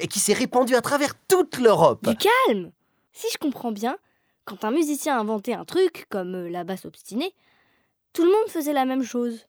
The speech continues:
Speaker 1: Eh oui ! Comme les musiciens voyageaient sans cesse, ils transmettaient leur savoir et leurs inventions. Mais cela n'empêchait pas chaque pays de développer un style particulier. Et puis surtout,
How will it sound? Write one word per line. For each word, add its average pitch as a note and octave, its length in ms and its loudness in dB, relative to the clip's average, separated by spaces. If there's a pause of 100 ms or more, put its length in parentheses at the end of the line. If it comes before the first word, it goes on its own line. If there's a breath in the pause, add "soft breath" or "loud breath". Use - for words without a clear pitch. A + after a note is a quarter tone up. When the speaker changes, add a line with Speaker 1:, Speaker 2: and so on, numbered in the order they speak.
(120)
Speaker 1:
Eh F#3+ 200 4
oui ! G#3+ 340 -2 (680 soft breath)
Comme G3+ 220 4
les E3 120 6
musiciens E3 420 2
voyageaient C#3+ 380 2
sans C#3 160 -2
cesse, - 340 -4 (540 soft breath)
ils E3+ 200 -2
transmettaient B3+ 600 -2
leur G#3 160 -2
savoir E3 420 4
et E3 60 0
leurs D#3 180 0
inventions. D3+ 520 0 (480 soft breath)
Mais F#2+ 440 -2
cela C3 280 2
n'empêchait A#2+ 360 -2
pas F#3 140 0
chaque F3+ 340 -2
pays D3 280 -2
de F#3 80 2
développer B2 480 2
un E3+ 80 2
style G3+ 280 -4
particulier. G3 640 -6 (320 loud breath)
Et B2 80 -12
puis D3+ 200 -4
surtout, G3+ 480 -2